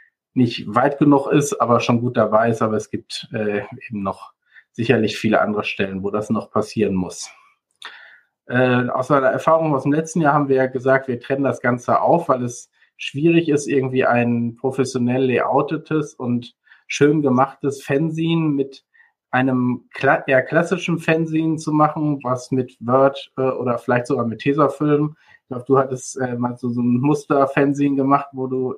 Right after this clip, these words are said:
mit Tesafilm sogar gearbeitet hattest und so. Äh, das zu vergleichen ist einfach schwierig. Und trotzdem geht's uns aber auch um diese handgemachten, die im heimischen Drucker oder im Copyshop kopiert, getackert, äh, werden, ähm,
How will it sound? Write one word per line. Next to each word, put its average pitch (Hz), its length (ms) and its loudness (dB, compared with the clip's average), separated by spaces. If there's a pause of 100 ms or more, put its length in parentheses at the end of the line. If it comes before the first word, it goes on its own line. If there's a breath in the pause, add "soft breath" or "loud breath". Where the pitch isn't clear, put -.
(120)
mit 123 200 -8
Tesafilm 139 580 2
sogar 123 200 0
gearbeitet 123 600 0
hattest 135 320 -6
und 131 180 -10
so. 143 260 -4 (380 soft breath)
Äh, 127 100 -10
das 135 200 2
zu 165 100 0
vergleichen 135 480 2
ist 127 140 -4
einfach 127 320 -2
schwierig. 156 640 -2 (340 loud breath)
Und 131 180 -4
trotzdem 143 440 2
geht's 147 260 2
uns 127 360 -4
aber 123 340 2
auch 131 160 2
um 131 160 -6
diese 123 420 -2
handgemachten, 110 680 -2
die 110 180 -8
im 120 380 -4 (220)
heimischen 139 420 -2
Drucker 143 460 -2
oder 123 180 -2
im 123 140 -6
Copyshop 143 580 -4
kopiert, 151 560 -4
getackert, 147 640 -2 (520 soft breath)
äh, 131 360 2
werden, 139 640 2
ähm, 123 580 -2